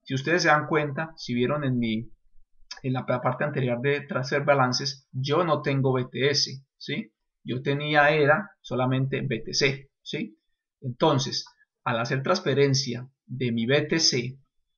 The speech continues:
a la cuenta de margin, yo ya tengo balances en todas las monedas, sea B T S,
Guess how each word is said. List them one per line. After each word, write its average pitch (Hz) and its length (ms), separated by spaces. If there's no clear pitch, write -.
a 113 400
la 135 160
cuenta 170 300
de 180 100
margin, 160 600
yo 131 120
ya 139 160
tengo 170 320
balances 131 960
en 107 240
todas 135 240
las 127 160
monedas, 117 840
sea 131 380
B 117 280
T 139 480
S, 135 720